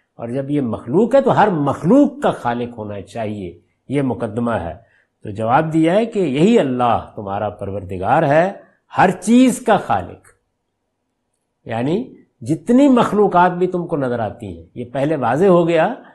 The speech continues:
کہ ہر چیز جو ہم کو نظر آتی ہے وہ مخلوق ہے، تو ہر چیز کا خالق، اس کے سوا کوئی معبود نہیں ہے۔ پھر کہاں سے اوندے ہو جاتے ہیں؟ یعنی پھر پلٹ کہاں سے جاتے ہیں؟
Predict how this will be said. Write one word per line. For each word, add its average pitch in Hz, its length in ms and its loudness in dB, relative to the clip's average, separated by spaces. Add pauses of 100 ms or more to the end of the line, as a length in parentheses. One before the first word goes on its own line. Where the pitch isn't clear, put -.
(220)
کہ 127 120 -6 (160)
ہر 226 100 6 (180)
چیز 254 280 4
جو 214 140 4
ہم 220 120 2
کو 220 120 2
نظر 208 240 2
آتی 214 340 2
ہے 240 40 4
وہ 233 100 4
مخلوق 156 460 -2
ہے، 80 140 -12 (480)
تو 113 120 -8
ہر 131 100 2 (140)
چیز 214 280 4
کا 196 120 0
خالق، 110 500 -2 (400)
اس 156 220 -6
کے 214 140 2
سوا 214 340 2
کوئی 240 540 4
معبود 123 480 -2
نہیں 90 200 -10
ہے۔ - 160 -20 (1120)
پھر 147 120 -6
کہاں 147 440 0
سے 131 480 -2 (340)
اوندے 208 420 -2
ہو 110 260 -10
جاتے - 280 -20
ہیں؟ - 920 -20
یعنی 131 320 -10 (340)
پھر 185 100 -4
پلٹ 262 380 -2
کہاں 180 160 -2
سے 135 100 -8
جاتے 95 320 -14
ہیں؟ - 60 -20